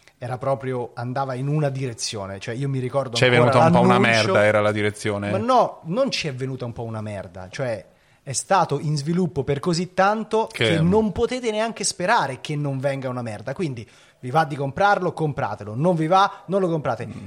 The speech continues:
Speaker 1: Disse proprio: "Non ce ne frega un cazzo".
Speaker 2: Bene.
Speaker 1: Eh, insomma.
Speaker 2: Mi sembra un, un, almeno un dato di onestà abbastanza raro. Poi,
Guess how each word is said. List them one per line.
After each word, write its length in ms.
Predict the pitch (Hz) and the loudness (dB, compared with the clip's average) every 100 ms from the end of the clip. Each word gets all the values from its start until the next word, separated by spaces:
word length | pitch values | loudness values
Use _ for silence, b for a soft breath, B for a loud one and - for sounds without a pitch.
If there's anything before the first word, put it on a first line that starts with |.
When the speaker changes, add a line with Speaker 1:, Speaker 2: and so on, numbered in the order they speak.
| 90 | -12
Speaker 1:
Disse 340 | 143 170 - | -4 -4 -2
proprio: 400 | 139 127 117 113 - b b | -4 -6 -6 -12 -14 b b
"Non 280 | 123 143 131 | -6 -6 -4
ce 120 | 135 | -6
ne 80 | 123 | -8
frega 200 | 123 110 | -8 -8
un 100 | 107 | -10
cazzo". 440 | - 82 - - _ b b b b | -12 -14 -14 -14 _ b b b b
Speaker 2:
Bene. 320 | 226 180 110 | 2 2 0
Speaker 1:
Eh, 180 | - - - - _ - | -6 -14 -18 -20 _ -20
insomma. 260 | 143 - - | -14 -14 -4
Speaker 2:
Mi 120 | 180 | -2
sembra 240 | - 220 226 | 2 4 4
un, 180 | 214 220 | 4 2
un, 160 | 185 180 | 4 4
almeno 520 | 170 160 165 202 220 | 4 4 2 2 2
un 60 | |
dato 240 | 185 170 175 | 4 2 2
di 120 | 160 | -2
onestà 440 | 143 135 - 156 - B B B | -2 -2 2 2 2 B B B
abbastanza 600 | 123 135 - 165 151 135 | 2 2 2 0 2 2
raro. 400 | 95 85 87 92 b b b | 4 2 -2 -6 b b b
Poi, 400 | 240 185 135 | 4 6 6